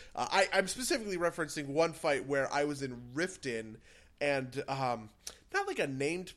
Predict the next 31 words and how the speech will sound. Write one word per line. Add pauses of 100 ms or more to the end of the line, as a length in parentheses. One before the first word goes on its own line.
it
was
a
named
N
P
C,
but
it
wasn't,
like,
a
super
important
N
P
C.
Like,
I
was
pretty
sure,
I'm
pretty
sure
he
didn't
have,
like,
the (360)
unkillable,